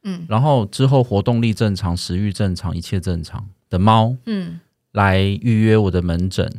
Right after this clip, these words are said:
Speaker 2: 然后来看，说，“我的猫昨天吐了，吐了一次。”
Speaker 1: 三成哦，很高欸。
Speaker 2: 哦，三成，三成。然后，
Speaker 1: 嗯。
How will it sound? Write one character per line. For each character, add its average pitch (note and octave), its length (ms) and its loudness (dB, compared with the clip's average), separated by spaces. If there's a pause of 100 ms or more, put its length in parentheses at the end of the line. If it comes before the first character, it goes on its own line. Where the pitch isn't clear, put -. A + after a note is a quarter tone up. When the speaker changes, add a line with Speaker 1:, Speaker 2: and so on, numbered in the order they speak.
(120)
Speaker 2:
然 F#2+ 140 -2
后 G#2+ 120 2
来 F2+ 120 0
看， F2 400 -4
说 G#2+ 280 0
，“我 F#2 160 0
的 G#2 80 4
猫 A#2+ 180 4
昨 G2 160 -2
天 F#2+ 180 -2
吐 F2+ 280 -6
了， D#2+ 120 -10 (120)
吐 C3 160 0
了 F#2+ 160 2
一 - 20 0
次。” - 160 -6
Speaker 1:
三 E3+ 220 -2
成 E3+ 100 -10
哦， E3+ 180 -14
很 F#3 200 -8
高 C4 240 -6
欸。 G#3 240 -6
Speaker 2:
哦， B2+ 120 4
三 C3+ 220 0
成， G#2+ 180 0
三 G#2+ 240 -2
成。 - 240 -8
然 F#2 160 0
后， C#3 280 2
Speaker 1:
嗯。 - 60 -20